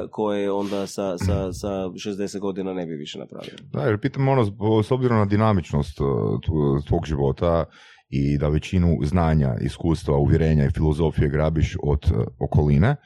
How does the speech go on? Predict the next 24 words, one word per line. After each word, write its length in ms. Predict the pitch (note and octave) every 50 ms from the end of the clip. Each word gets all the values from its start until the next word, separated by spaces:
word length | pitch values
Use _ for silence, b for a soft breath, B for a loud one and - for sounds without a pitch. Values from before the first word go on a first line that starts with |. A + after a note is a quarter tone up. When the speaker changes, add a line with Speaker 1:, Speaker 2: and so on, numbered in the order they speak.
| b b b b b b b
Speaker 2:
ti 100 | - C3+
moraš 220 | C#3+ D#3+ E3+ D#3 D3
biti 140 | D#3 F3+ -
poprilično 460 | - - - D3 E3 E3+ - E3+ D3+
oprezan, 400 | C#3+ C#3 - B2+ G#2+ A2+ A2 G#2+
e, 480 | G#2+ G#2 G2+ G2+ G2+ G2+ G2+ G2 F#2+ - - _ _ _ _ _ _ -
u 200 | G2 G2 F#2+ F#2+
odabiru 300 | G2+ F#2 F#2 F2+ F2+ F2
svojih 220 | - - F2 D#2+
prijatelja, 400 | - - D2 A1+ - - G#1+ G#1 - - - - _ -
da 140 | - F2 F#2
ili 100 | F#2+ F2
ne? 180 | D#2 D2 D#2+ - _ _ _ _ _
Speaker 1:
Da, 480 | - A#2 A2 C3 A#2+ A#2+ C#3+ F3 G3+ C4 G4 - _
e, 100 | - - D#3 D#3+ D#3+ E3 E3 E3 - - _ _ -
da 300 | C3 B2 C#3+ C#3+ D#3 - - -
i 180 | E3 D3 D3+ C3+
ne. 300 | A#2+ G#2 F2+ E2+ - _ _ _
To 140 | - G#2+ G#2+
znači 300 | A2+ C3 C3+ B2+ C#3+ B2
pitanje, 440 | A2+ D#3 D#3 D3+ D3+ C#3+ C#3+ C#3 C3
e, 100 | A#2+ A2+ B B B B B
e, 640 | - B2 A#2+ A#2+ A#2 A2+ - B2+ A#2 A2+ A#2 - -
da, 380 | A#2+ A#2+ A#2 A2+ A2+ A2+ -